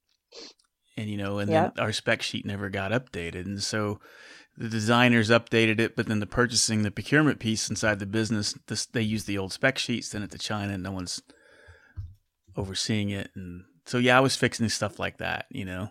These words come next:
Speaker 1: and
Speaker 2: Yeah.
Speaker 1: making processes and
Speaker 2: Well, and, and it's interesting. So I, um, you know, I grew up in the Midwest, and like I said, I,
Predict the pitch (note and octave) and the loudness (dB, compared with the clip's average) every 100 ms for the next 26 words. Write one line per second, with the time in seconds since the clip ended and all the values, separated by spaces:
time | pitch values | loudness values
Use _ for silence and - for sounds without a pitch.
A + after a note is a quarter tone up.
0 | - F3+ B2+ F#2+ - G#2+ - G#2 G2+ - | 0 4 6 6 2 -4 -2 -4 -2 -6
1 | G#2 G#2 G2 F#2+ E2+ F#2 - _ _ _ | -8 -8 -10 -10 -12 -14 -16 _ _ _
2 | _ _ _ _ _ _ _ _ B3+ B3 | _ _ _ _ _ _ _ _ 12 12
3 | A3+ - C4 A#3+ A3+ - _ _ C4+ C4 | 12 10 10 10 8 0 _ _ 10 12
4 | A#3+ - D4 A#3 - D#4+ F#4 F4+ - F#3 | 8 6 8 8 6 6 10 10 8 2
5 | F#3+ G3+ A3 G3 G3 F#3+ G3 - F#3+ F#3+ | 2 2 10 12 12 10 6 6 10 10
6 | A3 B3 B3+ - G#3 F3+ D3+ D#3 F#3+ _ | 12 12 10 8 6 4 2 -4 -8 _
7 | - _ A3+ G#3 F#3+ F3+ G#3 A#3+ B3+ B3+ | -20 _ 4 8 8 8 10 10 8 6
8 | A#3 A3 G#3 F3 D#3+ E3+ - - - - | 8 8 8 8 8 6 -2 -16 -16 -16
9 | - - F3 D#3+ D3+ D3 G3+ G#3 _ _ | -14 -6 -2 -2 -4 -8 -10 -14 _ _
10 | _ _ _ G3 F#3+ F#3 D#3+ C#3+ D3+ C#3 | _ _ _ 2 4 0 2 4 4 2